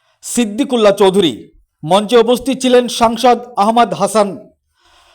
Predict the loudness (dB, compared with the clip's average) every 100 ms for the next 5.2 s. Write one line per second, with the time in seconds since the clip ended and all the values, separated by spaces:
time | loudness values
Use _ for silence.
0 | _ _ 2 4 4 2 2 -2 0 2
1 | 2 0 -2 2 2 2 2 0 0 -2
2 | -4 -4 -2 -4 -4 -12 -6 -2 0 2
3 | 0 -2 -2 2 2 0 -4 -2 -2 -4
4 | -8 -18 _ _ _ _ _ -8 -6 -2
5 | 2 2